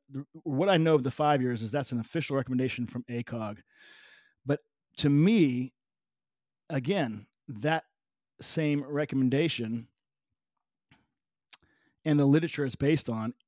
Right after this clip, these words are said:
is still under further review, and we don't have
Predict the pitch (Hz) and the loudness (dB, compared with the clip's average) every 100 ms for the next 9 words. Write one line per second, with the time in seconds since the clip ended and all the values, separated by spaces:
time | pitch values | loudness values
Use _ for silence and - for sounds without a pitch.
0 | _ 147 131 - 151 151 139 127 - 131 | _ -2 -2 -2 0 2 2 -2 -2 -2
1 | 127 113 143 139 127 - - 156 170 131 | -2 0 2 2 0 -4 -6 -2 0 0
2 | 135 139 127 139 147 - 131 127 120 120 | -2 -2 -2 -2 -4 -6 -6 -4 -6 -8